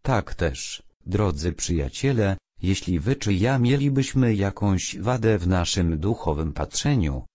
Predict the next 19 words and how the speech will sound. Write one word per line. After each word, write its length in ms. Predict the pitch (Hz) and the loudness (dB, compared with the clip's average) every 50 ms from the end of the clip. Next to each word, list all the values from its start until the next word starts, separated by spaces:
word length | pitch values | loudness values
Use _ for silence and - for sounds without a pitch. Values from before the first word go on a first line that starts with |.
| _ _ - | _ _ 0
nie 180 | 135 147 175 | 2 2 4
moglibyśmy 800 | 82 92 110 127 135 139 143 139 135 135 135 - 131 127 117 90 | 4 4 2 0 0 0 0 2 2 0 0 2 2 2 2 2
być 280 | 78 87 87 - - | 2 2 0 0 -2
w 140 | - - - | -8 -10 -6
kapłaństwie 840 | - 127 139 - - 90 76 71 67 62 - - - - 107 104 90 | -2 -2 -2 0 0 -2 -2 -2 -2 -6 -8 -10 -8 -2 0 2 2
królewskim. 1000 | 82 - - - 95 92 85 80 73 - - - - - - 69 65 58 58 60 - _ _ _ _ _ _ _ _ _ _ _ - | 0 -2 -2 0 2 2 2 2 0 0 -2 -4 -4 -4 -4 -4 -6 -4 -6 -10 -12 _ _ _ _ _ _ _ _ _ _ _ -6
Czasami 600 | - 110 110 - - 156 160 165 151 151 147 143 | -2 -2 -2 0 0 2 2 4 4 4 2 2
to 160 | 147 - - | 0 -2 -2
pycha 380 | - - 135 117 - 110 110 - | 0 0 0 0 0 -2 -2 -2
upośledza 840 | - 113 107 - - - - - - - 113 131 123 104 107 107 107 | 0 -2 -2 0 0 -2 -2 -2 -2 0 0 0 0 2 2 2 2
nasze 380 | 101 92 90 85 - 98 95 95 | 2 2 2 0 0 0 0 2
duchowe 640 | 90 98 98 95 - - 117 117 117 101 104 95 | 2 2 0 0 -2 0 0 2 2 2 2 0
widzenie, 720 | 82 80 85 87 80 80 104 120 117 101 78 73 71 69 67 - _ - - | 0 0 -2 -2 -2 0 0 2 2 2 0 0 -2 -4 -6 -10 _ -18 -6
czasem 580 | - 156 165 160 - - 151 139 127 120 98 87 | -2 0 0 0 0 0 2 2 2 2 0 0
zazdrość 720 | 98 117 120 104 87 78 90 85 78 - - - - - - | 0 0 0 0 -2 0 0 0 0 -2 -4 -10 -12 -8 -4
albo 460 | - 160 165 160 143 135 143 135 139 - - | -2 0 0 2 2 4 4 2 2 0 -2
inne 420 | - 98 90 82 76 71 76 85 95 | 0 2 2 2 2 2 0 0 0
rzeczy. 520 | 101 113 87 73 - - - - - - - _ _ _ _ _ _ _ - | 0 -2 -2 -2 -4 -8 -10 -10 -12 -14 -14 _ _ _ _ _ _ _ 0
Myślę, 560 | 92 110 120 110 - - - 80 76 71 69 | 2 2 2 2 0 -2 -2 -2 -2 -2 -4